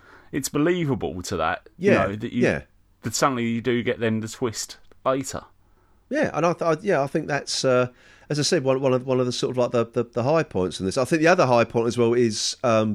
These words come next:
Speaker 2: Bygone.
Speaker 1: Yes,
Speaker 2: Actually.
Speaker 1: I was gonna say that.
Speaker 2: Yeah,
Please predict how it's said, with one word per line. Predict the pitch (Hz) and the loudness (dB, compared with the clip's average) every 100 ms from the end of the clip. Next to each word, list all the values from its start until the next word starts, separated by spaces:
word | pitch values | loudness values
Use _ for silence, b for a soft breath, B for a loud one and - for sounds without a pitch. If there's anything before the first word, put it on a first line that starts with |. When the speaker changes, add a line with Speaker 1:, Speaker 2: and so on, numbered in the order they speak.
| - | 2
Speaker 2:
Bygone. | 135 135 113 85 71 - _ _ _ _ _ _ _ _ _ - | 4 4 4 0 -2 -10 _ _ _ _ _ _ _ _ _ -2
Speaker 1:
Yes, | 107 87 | -2 0
Speaker 2:
Actually. | - 87 | -2 0
Speaker 1:
I | |
was | 76 | -2
gonna | 78 | -4
say | 71 64 | -8 -6
that. | 73 71 - | -6 -10 -8
Speaker 2:
Yeah, | 110 107 78 | 2 2 2